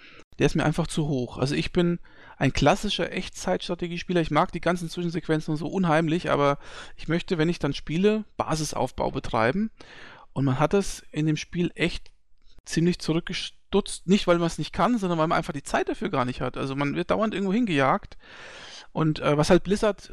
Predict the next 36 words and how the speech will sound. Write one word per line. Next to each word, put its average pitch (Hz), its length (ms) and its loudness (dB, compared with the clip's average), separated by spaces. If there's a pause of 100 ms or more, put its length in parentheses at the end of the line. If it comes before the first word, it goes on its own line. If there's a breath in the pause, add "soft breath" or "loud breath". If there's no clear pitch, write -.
betreibt, - 580 -2
ist - 220 -8
halt 180 260 2
aus 165 200 -4
diesem 160 560 -4 (180)
Echtzeit-Strategiespiel, - 2250 -2
äh, 175 520 2
Genre 185 520 2 (420 loud breath)
irgendwie 185 240 2
versuchen, 180 460 -2
eine 151 400 2
Art 151 400 0 (140)
Adventure 175 500 0
oder 139 160 2
Rollenspiel 165 500 2
zu - 140 -2
machen, 165 360 0 (540 loud breath)
äh, 156 320 4
mit 151 140 2
den 151 100 4
Mitteln, 185 240 4
die 165 80 4
da 151 100 4
gegeben 147 380 -4
sind. 170 200 -2
Das 143 200 -2
wirkt - 160 -2
manchmal 165 260 2
auch 160 60 -2
so - 100 -8
ein - 40 -10
bisschen 165 260 0
lächerlich, 156 480 0
weil 139 120 4
es 143 120 -2
einfach, 151 480 -2